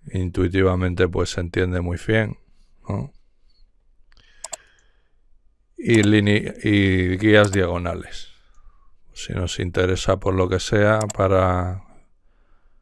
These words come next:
hacer una, una selección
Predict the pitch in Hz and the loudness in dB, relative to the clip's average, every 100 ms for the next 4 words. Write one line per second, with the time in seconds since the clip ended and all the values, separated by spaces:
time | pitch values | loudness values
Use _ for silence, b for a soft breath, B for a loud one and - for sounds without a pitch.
0 | _ _ _ - 95 - 98 92 92 90 | _ _ _ -10 -8 -2 2 2 2 0
1 | 92 90 90 87 85 82 b b b - | 0 0 0 -2 -4 -8 b b b -20
2 | _ _ _ b b b b b b b | _ _ _ b b b b b b b
3 | b b _ _ _ _ 392 208 98 95 | b b _ _ _ _ -10 -4 0 0
4 | - 92 90 - - 120 123 131 160 | 2 2 2 0 4 6 4 0 -6